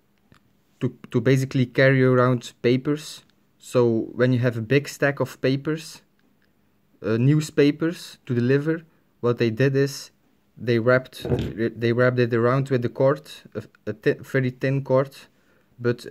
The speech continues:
if you would, um, carry it with your fingers, it, it, it actually hurts.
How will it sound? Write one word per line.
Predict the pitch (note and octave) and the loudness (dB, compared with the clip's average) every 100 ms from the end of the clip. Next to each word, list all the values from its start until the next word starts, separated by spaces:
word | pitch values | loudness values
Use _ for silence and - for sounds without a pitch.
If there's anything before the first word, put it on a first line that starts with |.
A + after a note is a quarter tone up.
| - | -16
if | - B2 | -10 -4
you | B2+ A#2 | -2 0
would, | A#2 A#2 - | -2 -4 -4
um, | A2 A2 G#2+ G#2 _ _ _ _ _ _ _ _ | 0 0 -2 -6 _ _ _ _ _ _ _ _
carry | C3 C3 | 2 2
it | C3 C3 | 0 0
with | B2+ B2 | -2 -2
your | A2 | -2
fingers, | A2 - C3 C3 C#3 - - _ _ _ _ _ _ _ - _ | -2 -2 0 0 -2 -8 -20 _ _ _ _ _ _ _ -20 _
it, | F#2+ - | -8 -4
it, | G#2+ - - | -8 -8 -12
it | - A2 | -8 -2
actually | A#2 - A#2+ A2+ | -4 -2 -4 -2
hurts. | G#2 A#2+ C3+ - - | 0 -2 -2 -8 -20